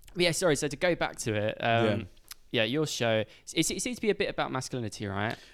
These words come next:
Speaker 2: Definitely. The whole focus, the thing is, I don't want to do a show that is,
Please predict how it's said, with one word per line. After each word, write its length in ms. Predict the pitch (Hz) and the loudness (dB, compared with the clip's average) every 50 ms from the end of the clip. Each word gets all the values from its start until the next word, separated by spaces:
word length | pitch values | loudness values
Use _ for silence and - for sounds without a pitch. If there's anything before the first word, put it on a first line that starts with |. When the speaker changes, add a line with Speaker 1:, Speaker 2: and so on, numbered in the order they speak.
| - | 2
Speaker 2:
Definitely. 340 | - 208 208 165 202 185 156 | 2 2 4 4 -2 -2 0
The 80 | 175 175 | 0 4
whole 200 | 160 214 226 226 | 6 8 6 6
focus, 480 | 220 - 185 160 156 139 - 139 - - - | 6 2 0 0 2 0 0 -4 -4 -4 0
the 120 | 139 151 | 0 0
thing 180 | 147 - 190 190 | 2 2 2 2
is, 120 | 165 156 | 4 4
I 80 | 160 156 | 4 4
don't 280 | 156 170 165 170 160 | 6 6 4 4 4
want 220 | 135 143 147 135 120 | 2 0 0 0 0
to 100 | - 123 | -6 -6
do 260 | - - 120 117 113 | -2 0 0 2 2
a 60 | 113 | 0
show 320 | 110 - - 120 113 113 110 | 0 0 2 2 2 2 2
that 180 | 107 117 113 117 | 0 -2 -2 0
is, 400 | 117 117 117 110 - - - | 0 0 0 0 -4 -6 -8